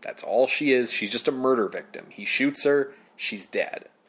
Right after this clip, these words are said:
Um, you know, the reason he can tell she's evil is 'cause she's sexy.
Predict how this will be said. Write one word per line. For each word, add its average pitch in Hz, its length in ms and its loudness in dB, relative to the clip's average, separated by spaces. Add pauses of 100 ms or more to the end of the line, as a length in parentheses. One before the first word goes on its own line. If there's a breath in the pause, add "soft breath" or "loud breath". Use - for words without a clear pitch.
(400 loud breath)
Um, 92 500 -4
you 104 100 -4
know, 101 60 0
the 98 100 -4
reason 123 360 0
he 113 180 -8
can 110 180 -8
tell 107 220 2
she's 98 300 -4
evil 110 460 0
is 92 120 -4
'cause 101 160 0
she's - 260 -6
sexy. - 540 -6